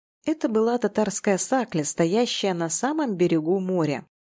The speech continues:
Дом, очень скромный на вид, стоил дорого, целых три тысячи рублей. Корову можно было купить за двадцать рублей. Но вместе с домом продавался большой участок, а главное – морская бухта,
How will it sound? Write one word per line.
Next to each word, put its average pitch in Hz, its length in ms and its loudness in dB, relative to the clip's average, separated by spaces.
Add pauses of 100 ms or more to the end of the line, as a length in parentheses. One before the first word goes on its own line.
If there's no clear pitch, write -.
(320)
Дом, 240 420 0
очень 214 360 0
скромный 170 460 0
на 160 200 2
вид, 277 240 2
стоил 226 400 2
дорого, 156 500 0
целых 226 480 0
три 240 320 -2
тысячи 214 480 -2
рублей. 208 580 0 (360)
Корову 196 480 0
можно 160 340 -2
было 151 240 0
купить 185 400 -4
за 170 120 4
двадцать 165 500 -2
рублей. 147 400 -2 (440)
Но 185 140 4
вместе 175 460 0
с 147 60 -4
домом 220 400 0
продавался 170 600 0
большой 170 420 -2
участок, 190 560 -2 (160)
а 156 140 0
главное – 175 520 0
морская 160 520 -2
бухта, 170 540 -2